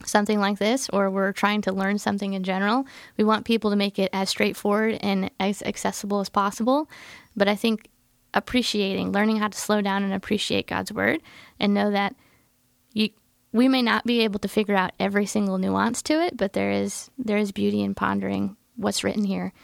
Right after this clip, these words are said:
Um, the, the other thing that I saw, too, is I thought back to when it said the word became flesh and made his dwelling among us. Um, you know, I don't know, maybe it's just me with the Christmas season upon us. Like, I'm thinking back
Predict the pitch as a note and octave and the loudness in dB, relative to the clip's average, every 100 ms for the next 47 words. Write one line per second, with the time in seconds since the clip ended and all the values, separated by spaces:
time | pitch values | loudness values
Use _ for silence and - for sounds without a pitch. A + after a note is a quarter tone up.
0 | - - - - G#3 G3 G3 _ - - | -20 -20 -4 0 2 0 -4 _ -20 -16
1 | - A3+ A3+ - A3+ A3 A3+ C4 C4+ B3+ | -2 2 2 2 2 2 2 0 2 2
2 | A#3 G#3 G3 G3 - F#3+ F#3+ F#3+ - - | 2 0 -2 -2 0 0 0 -4 -6 -2
3 | A3 G#3 F#3+ F#3 - _ _ G3 G#3 G3 | 0 0 0 -4 -8 _ _ -2 0 0
4 | F#3+ - _ - - _ _ _ _ - | -2 -4 _ -20 -20 _ _ _ _ 2
5 | G#3+ A3+ C#4+ D4+ - B3+ A#3 - A#3 G#3+ | 4 4 2 2 2 2 2 2 2 4
6 | G#3 - A3 G#3+ G3+ G#3+ A3 - G#3 G3+ | 0 0 0 2 2 2 0 0 -2 0
7 | G3+ G3 G#3+ G3+ G3 F#3+ - G3 G3 F#3+ | 0 0 -2 0 -2 -4 -2 -2 0 -2
8 | F#3 B3+ C4+ F#3 G3 - - - - - | 0 0 0 -2 -6 -10 -18 -20 -18 -2
9 | G#3 G#3 G3+ G3+ - _ _ _ _ - | 0 2 0 -2 -6 _ _ _ _ 2
10 | B3 A3 B3 C4 A3 A3+ B3 B3+ A#3+ - | 4 4 4 4 4 4 4 2 0 2
11 | A3+ A3 G#3 G3+ A3 A3+ - G#3+ - G#3 | 2 2 0 -2 0 -2 0 -2 0 0
12 | G3+ G#3 - G3+ G3+ F#3+ - G3 G3+ - | 0 -2 -2 -2 0 0 -2 -2 -4 -2
13 | G#3+ G#3+ G#3+ G#3+ G3 F#3+ F#3+ F#3+ | -2 0 0 0 0 0 -2 -4